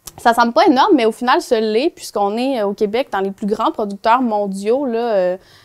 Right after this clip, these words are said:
euh, de, de déchets. Donc, euh, il y avait, euh, je pense que c'était, il y avait lieu, je pense, de se questionner sur où est-ce qu'on s'en va en termes de, de politique gouvernementale, puis, euh, les objectifs qu'on s'était fixés, est-ce que c'est encore réaliste ? Donc, le bap s'est penché sur la question.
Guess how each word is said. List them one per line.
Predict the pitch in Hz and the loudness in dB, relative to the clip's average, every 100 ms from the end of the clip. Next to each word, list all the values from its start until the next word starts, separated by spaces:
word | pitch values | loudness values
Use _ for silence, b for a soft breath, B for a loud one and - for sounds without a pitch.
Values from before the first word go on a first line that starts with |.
| b - | b -6
euh, | 185 180 | -4 -2
de, | 185 185 | -2 -2
de | 185 196 | 0 2
déchets. | 247 220 - 226 330 | 2 -2 0 2 2
Donc, | 214 202 - | 0 -4 -2
euh, | 185 180 180 180 | -2 0 -2 -2
il | |
y | 185 | -2
avait, | 180 185 175 | -2 -2 -4
euh, | - - - | -6 -12 -16
je | - | -4
pense | 226 247 | -2 0
que | |
c'était, | 220 - 202 | -2 0 0
il | 208 | 2
y | |
avait | 202 220 | 2 2
lieu, | 220 208 247 | 0 0 -2
je | - | -2
pense, | 233 233 | -2 -2
de | |
se | 202 | -2
questionner | - 220 - 220 208 220 262 | -2 -2 -2 -4 -2 -4 -6
sur | - 226 220 226 | -4 0 2 2
où | 202 196 | -2 0
est-ce | 226 - | 0 0
qu'on | 233 226 | -6 -4
s'en | 214 196 | 0 0
va | 202 214 | 2 0
en | |
termes | 226 220 208 | -2 -4 -4
de, | 196 | -4
de | 190 | -4
politique | 190 196 196 226 | -4 -6 -6 -6
gouvernementale, | 214 196 202 190 190 214 247 220 | -4 -4 -4 -6 -2 0 0 -2
puis, | - 208 208 180 | -8 -4 0 0
euh, | 170 b b b b b b b - | -2 b b b b b b b 0
les | 214 | 4
objectifs | 214 208 208 269 254 | 4 2 0 -4 -2
qu'on | 226 | -4
s'était | 214 214 | -2 -2
fixés, | 214 - - 277 | -2 -8 -6 2
est-ce | 285 226 | 2 2
que | 226 | -4
c'est | 214 | -6
encore | 208 214 | -4 -2
réaliste ? | 226 202 202 226 320 - | 2 2 4 2 2 0
Donc, | 220 208 | -4 -2
le | 202 | -2
bap | 202 262 | 2 2
s'est | - 240 | 2 -6
penché | - 202 202 302 | 0 0 2 -2
sur | 277 | 2
la | 214 196 | 2 2
question. | 208 196 - 220 214 | -2 -2 -6 -4 -2